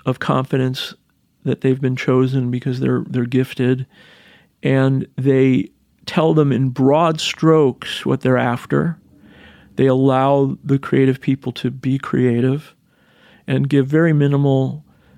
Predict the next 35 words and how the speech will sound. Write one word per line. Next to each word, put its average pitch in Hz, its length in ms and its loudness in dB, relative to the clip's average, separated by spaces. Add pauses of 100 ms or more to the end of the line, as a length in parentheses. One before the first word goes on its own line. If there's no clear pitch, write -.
(120)
notes 139 420 0
that 139 100 2
are 139 100 4
always 151 500 2
really, 139 500 4 (360)
uh, 135 200 0
very 170 460 2
rarely 143 420 4
about 123 260 0
something 131 320 -2
trivial, 131 540 2
but 120 260 0
it 135 100 -2
could - 140 0
be 151 80 2
a 131 60 2
trivial 143 480 0
thing 135 240 -2
that 127 120 0
has 127 240 0
a 123 120 0
non-trivial 127 840 0
effect - 460 -6
on 127 160 -2
the, 127 180 -2 (520)
on 127 180 -2
the, 127 80 -4 (240)
on 123 200 -2
the 110 120 -2 (140)
thing 131 180 -2
you're 120 120 0
doing. 120 480 -2 (920)
And 131 220 2
I 127 80 2
think - 380 -2